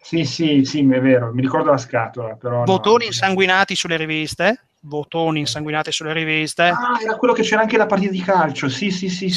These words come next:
Speaker 1: sì.
Speaker 2: sì.
Speaker 1: Mi ricordo, sì, sì, sì, no, non ce l'ho mai avuto questo.
Speaker 2: Perché cloni di, di Mario Kart ce ne sono uscite a bizzeffe.
Speaker 1: Porca puttana.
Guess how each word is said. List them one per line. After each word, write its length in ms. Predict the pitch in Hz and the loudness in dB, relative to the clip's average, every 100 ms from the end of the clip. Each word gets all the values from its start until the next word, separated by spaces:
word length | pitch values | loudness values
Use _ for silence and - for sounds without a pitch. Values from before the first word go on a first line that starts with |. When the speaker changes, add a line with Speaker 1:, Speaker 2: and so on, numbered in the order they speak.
| 202 | 4
Speaker 1:
sì. 260 | 220 214 _ _ _ | 4 2 _ _ _
Speaker 2:
sì. 180 | - 180 | 0 2
Speaker 1:
Mi 40 | |
ricordo, 500 | 175 147 123 113 120 | 4 2 0 -2 -12
sì, 200 | 110 143 | -12 -8
sì, 220 | 135 - 127 | -8 -2 -4
sì, 300 | - 123 120 | -2 -8 -4
no, 120 | 123 | -2
non 140 | 123 | -2
ce 140 | 117 135 | -2 -2
l'ho 40 | |
mai 140 | 127 | -2
avuto 240 | 117 107 _ _ | -4 -8 _ _
questo. 280 | - _ - | -20 _ -2
Speaker 2:
Perché 260 | 180 185 | 0 0
cloni 300 | - 196 233 | 2 4 4
di, 380 | 175 160 156 151 | 2 0 0 -2
di 100 | 147 | -2
Mario 180 | 156 160 | -4 -2
Kart 260 | 175 202 | 0 0
ce 140 | - 160 | 0 -6
ne 80 | 151 | -4
sono 200 | 170 156 | -4 -6
uscite 260 | - 160 | -8 -6
a 60 | 147 | -8
bizzeffe. 580 | 135 139 - 139 131 - | -8 -12 -12 -10 -6 -2
Speaker 1:
Porca 380 | 123 123 123 | -2 -2 -6
puttana. 840 | 120 120 113 _ 110 98 101 _ | -6 -12 -18 _ -12 -12 -20 _